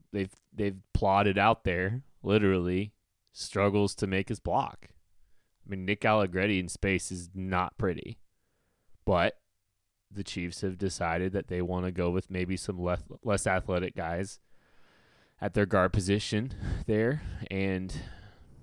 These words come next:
yeah, I mean, that's just, you, you live with it. I mean, there's, there's benefits and, you know, there's, there's different builds to these offensive lines across the National Football League for a reason. Uh, and that's just one of the things you gotta live with. Chandler W, Chandler,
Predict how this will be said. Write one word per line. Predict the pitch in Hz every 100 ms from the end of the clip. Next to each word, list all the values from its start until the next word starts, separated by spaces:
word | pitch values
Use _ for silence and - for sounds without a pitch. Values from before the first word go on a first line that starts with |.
| - -
yeah, | 123
I |
mean, | 117
that's | 131 -
just, | 165 -
you, | 175 170
you | 175
live | 190 202
with | 101 -
it. | - -
I |
mean, | 113
there's, | 127 135 -
there's | - 139 131 _ _ _ - _ -
benefits | 117 127 139 127 139
and, | 131 123 123 -
you | -
know, | 113
there's, | 107 117
there's | - 117
different | 104 120 - - 104
builds | - 120 127 113
to | -
these | 123 113
offensive | 120 117 120 113
lines | 113 117
across | - 113 110
the | 120
National | 110 -
Football | 123 117 113
League | 113
for | -
a | 101
reason. | 127 113 110 - _ _ _ _ _ _ _ _ _ _ -
Uh, | 95 95 95 95
and | 92
that's | 95 101
just | 107 -
one | 107
of | 107
the |
things | 104 113
you |
gotta | 107 107
live | 120
with. | 98 82
Chandler | - 135 151
W, | 139 131 131 123 - -
Chandler, | 160 180 185 185 170